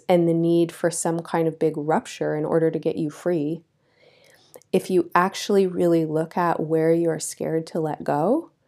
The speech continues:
and start to work intentionally with freeing yourself and start to push into these spaces that really require your courage and bravery and your honesty, then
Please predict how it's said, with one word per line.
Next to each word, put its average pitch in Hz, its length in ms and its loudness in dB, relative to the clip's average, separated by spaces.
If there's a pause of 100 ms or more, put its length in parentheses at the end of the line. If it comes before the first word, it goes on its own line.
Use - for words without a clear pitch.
(380)
and 170 220 4
start - 460 0
to - 160 0
work 165 400 0
intentionally 202 1300 0 (160)
with 170 260 0
freeing 170 500 0
yourself 208 840 -2 (520)
and 170 180 4
start 175 220 2
to 190 100 -6
push - 400 -4
into 185 420 0
these 170 280 0
spaces 180 540 0
that - 160 -4
really 165 260 4
require 165 580 0
your 165 220 0
courage 165 640 2
and 160 160 -2
bravery 175 560 2
and 160 120 2
your 156 200 -4
honesty, 226 680 -2 (880)
then 180 540 6